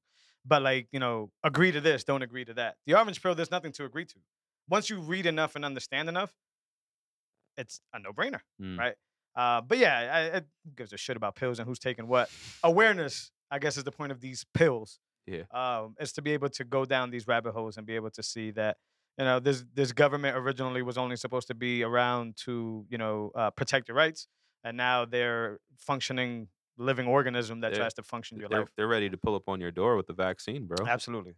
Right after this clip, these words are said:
Speaker 2: Like,
Speaker 1: So,
Speaker 2: government's way too strong.
Speaker 1: But once again, you go back to the orange pill and you realize that all the reason they're willing to do that, it's all money related.
Speaker 2: Bro.
Speaker 1: It's all petrol power
Speaker 2: Fi-,
Speaker 1: related.
Speaker 2: Pfizer said twenty-six billion in profits.
Speaker 1: You see what I'm saying?
Speaker 2: And that they wanna do it every year.
Speaker 1: So
Speaker 2: <laughs>
Speaker 1: it's beneficial to maybe get red pilled.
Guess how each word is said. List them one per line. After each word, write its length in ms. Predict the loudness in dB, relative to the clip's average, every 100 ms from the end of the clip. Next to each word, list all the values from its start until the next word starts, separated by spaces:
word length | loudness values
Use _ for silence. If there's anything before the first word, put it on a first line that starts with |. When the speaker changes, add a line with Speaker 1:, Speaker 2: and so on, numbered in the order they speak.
| _
Speaker 2:
Like, 120 | -10 -2
Speaker 1:
So, 100 | 2
Speaker 2:
government's 460 | 6 6 4 0 0
way 280 | 4 6 4
too 180 | 0
strong. 340 | -8 -6 -8 -10 0
Speaker 1:
But 220 | 2 2
once 160 | -2
again, 240 | -4 -2 -2
you 80 | 0
go 140 | 2
back 180 | 4 4
to 80 | 2
the 120 | 2
orange 280 | 2 2 -2
pill 140 | -2
and 80 | -2
you 80 | -2
realize 300 | 0 0 0
that 160 | -4 -4 _ -2
all 180 | 0 2
the 140 | 2
reason 360 | 4 2 2 2
they're 120 | 4
willing 240 | 4 2
to 100 | -2
do 140 | -6 -2
that, 240 | -2 -2
it's 120 | -6 -10
all 180 | -8
money 220 | -6 -8 -8
related. 260 | -14 -14 -20
Speaker 2:
Bro. 160 | -14
Speaker 1:
It's 120 | -6
all 80 | -4
petrol 320 | -2 -4 -2 -2
power 260 | 0 0 2
Speaker 2:
Fi-, 80 | 0
Speaker 1:
related. 180 | 0 -2
Speaker 2:
Pfizer 300 | 0 0 -2
said 300 | -6 -8 -8
twenty-six 500 | -8 -6 -6 -10 -10
billion 280 | -10 -8 -10
in 40 |
profits. 460 | -10 -10 -10 -14 -14
Speaker 1:
You 80 | -8
see 140 | 0
what 100 | 2
I'm 80 | 2
saying? 280 | 0 0 -4 -8
Speaker 2:
And 120 | -8
that 120 | -4
they 80 | -4
wanna 260 | -2 -4 -2
do 160 | -2
it 60 | 0
every 260 | 0 -2
year. 280 | -2 -2 -4 _ _
Speaker 1:
So 420 | 2 4 6 6 6
Speaker 2:
<laughs> 320 | 6 6 2
Speaker 1:
it's 160 | 0 6
beneficial 600 | 8 8 4 4 4 2
to 120 | -4
maybe 260 | -4 -4 -2
get 220 | -2 2
red 160 | 0
pilled. 240 | 0 -2